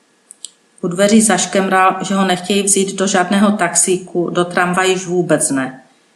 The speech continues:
Když se o to pokoušel, tak ho nějaký dědek přetáhl holý se slovy:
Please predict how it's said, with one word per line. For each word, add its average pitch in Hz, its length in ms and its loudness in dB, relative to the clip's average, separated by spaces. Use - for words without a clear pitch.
Když 180 200 -2
se 226 120 2
o 214 40 2
to 220 160 -2
pokoušel, 180 840 -2
tak 185 220 0
ho 226 60 6
nějaký 214 420 4
dědek 196 360 2
přetáhl 202 580 2
holý 175 400 4
se 180 160 0
slovy: 160 460 2